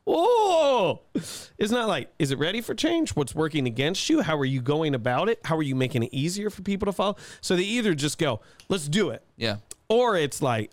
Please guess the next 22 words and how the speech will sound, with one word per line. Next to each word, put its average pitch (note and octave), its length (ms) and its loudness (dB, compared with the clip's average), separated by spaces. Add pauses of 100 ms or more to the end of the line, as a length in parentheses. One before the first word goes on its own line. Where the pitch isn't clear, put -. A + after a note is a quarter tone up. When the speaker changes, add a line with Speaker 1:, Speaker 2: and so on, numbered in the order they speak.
Speaker 1:
"Oh, A#2+ 120 2
we A#2+ 160 4
can't G#2 320 -4
do G#2 160 0
that. F#2+ 420 -6
Speaker 2:
Right. G#2 280 -6
Speaker 1:
We D3 160 0
can't A#2+ 300 -4
touch A2+ 280 -2
that." C3+ 300 -2
And, E3+ 180 -2 (260)
and D#3 240 0
both A#3+ 220 0
of F3+ 100 0
them B2+ 160 0
are A2 80 -2
horrible A2 680 0
options. - 600 -6
Speaker 2:
Yeah. A2+ 140 -6 (220)
Speaker 1:
Like, C3 220 -2 (340)
option F3 420 0
one, A#2+ 460 0